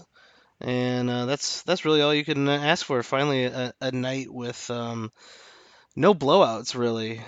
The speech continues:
Um, nothing that would, should be considered a, a hardcore blowout. Uh, let's go ahead and start with,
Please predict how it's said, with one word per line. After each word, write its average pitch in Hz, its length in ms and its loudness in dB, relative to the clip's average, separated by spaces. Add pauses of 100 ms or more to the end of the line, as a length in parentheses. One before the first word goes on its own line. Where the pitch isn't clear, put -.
Um, 117 720 -6
nothing 139 420 0
that 123 160 -8
would, 123 340 -10
should 135 180 -4
be 127 80 -6
considered 120 480 -2
a, 113 260 -6
a - 20 -4
hardcore 135 560 0
blowout. 113 480 -4 (840)
Uh, 117 220 -10
let's 143 220 -4
go 226 160 -2
ahead 175 380 2
and 123 360 -2
start 139 300 0
with, 123 400 -6